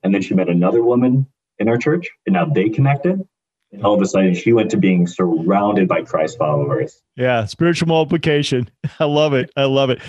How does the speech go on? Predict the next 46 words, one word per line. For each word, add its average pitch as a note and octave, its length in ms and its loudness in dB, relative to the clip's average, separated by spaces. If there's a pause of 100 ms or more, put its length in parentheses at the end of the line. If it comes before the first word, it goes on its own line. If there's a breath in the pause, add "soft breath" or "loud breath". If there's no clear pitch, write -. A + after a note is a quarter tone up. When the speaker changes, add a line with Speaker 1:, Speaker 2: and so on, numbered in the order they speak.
(200 loud breath)
Speaker 2:
Well, E3 120 0
before F3 240 2
we G3 100 4
get, E3+ 280 -2
get D#3+ 140 0
out D#3+ 160 2
of D3 40 2
this C3+ 140 0
segment, C#3+ 300 0
I - 20 2
wanna D3 220 0
let C#3 280 -2
people C3 360 2
know C3 240 0
how C#3 100 0
they B2+ 140 0
can B2 180 -4
get A#2+ 160 0
a A2+ 60 0
hold A#2 240 0
of A2 60 0
you. G#2 120 2
So A#2+ 140 -4
what's E3 160 -2
the D#3+ 60 -2
best C#3+ 280 0
way B2+ 220 2
for A#2 180 -4
people C3 260 -4
to B2 60 -2
get A#2+ 100 -2
a A#2 60 0
hold A2+ 160 -2
of A2 80 0
you, G2+ 60 -2
Nisu? G#2+ 420 -2 (520)
Speaker 1:
Yeah, G2+ 260 2 (480)
the G2 80 0
best A#2 340 -2 (100)
email A2+ 500 2
for B2+ 140 -2
me A#2+ 200 4
would G2+ 160 2
be F2+ 240 0
P C#3 420 -2
A G#2 380 0